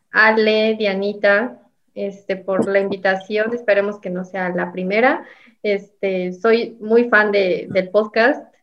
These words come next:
De verdad que, este, me enojo con ustedes. Este, quisiera mandar mis audios a, más seguido cuando, cuando estén ya los niños para pelearme también con ellos. Este, y pues bueno, también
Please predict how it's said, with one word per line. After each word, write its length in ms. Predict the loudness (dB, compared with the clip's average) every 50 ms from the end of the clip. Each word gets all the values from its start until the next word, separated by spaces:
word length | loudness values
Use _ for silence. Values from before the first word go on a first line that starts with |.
| _ _
De 80 | -6 -4
verdad 300 | -2 -2 -2 -2 -4 -4
que, 380 | -4 -2 0 0 0 -2 -6 -10 -16 _ _ _ _ _ _ _ _ _ _
este, 400 | -14 -14 -14 -10 _ -4 -4 -4
me 200 | -2 0 2 4
enojo 340 | 6 6 8 8 8 6 6
con 160 | 6 4 4
ustedes. 600 | 2 0 4 6 8 8 10 10 10 8 6 4 -2 -10 -16 -20 -20 -20 -20 _ _
Este, 720 | -10 -10 -10 -10 -10 _ -2 0 0 2 0 0 -2 -4 -8 -12 _ _ _ _ _ -8
quisiera 960 | -8 -2 2 4 6 6 6 6 6 6 6 6 4 4 2 -2 -6 -8 -14 _ _ _ _ _ -10
mandar 680 | -6 -2 0 2 4 4 6 6 6 4 4 0 -2 -2
mis 320 | -2 -2 0 -2 0 4
audios 380 | 6 6 8 8 8 6 8 8
a, 340 | 6 6 6 2 2 0 -2 -10 -18 -20 -20 -20 -18 _ -2
más 320 | 2 2 2 2 0 0 2
seguido 580 | 2 4 4 6 8 8 8 8 8 6 4 2
cuando, 580 | 0 0 2 4 4 4 4 4 2 -2 -4 -4
cuando 340 | -4 -2 0 2 2 2 2
estén 300 | 0 0 0 2 4 4
ya 100 | 4 4
los 160 | 4 2 4
niños 300 | 4 2 4 2 2 2
para 280 | 2 2 2 2 2
pelearme 400 | 2 2 4 4 4 4 2 0
también 280 | -2 -2 -2 -2 -2 -2
con 180 | -4 -4 -2 -2
ellos. 380 | -2 0 2 2 2 0 -2 -6 -16 _ _ _ _ _ _ _
Este, 540 | -12 -12 -12 -12 _ _ _ -6 -6 -6 -6 -6
y 420 | -6 -4 -4 -4 -4 -4 -6 -4 0
pues 260 | 0 0 0 0 -6 -10
bueno, 400 | -4 0 0 2 2 0 -2 -4
también 500 | -4 -4 -2 -2 -2 -2 -2 -2 -4 -8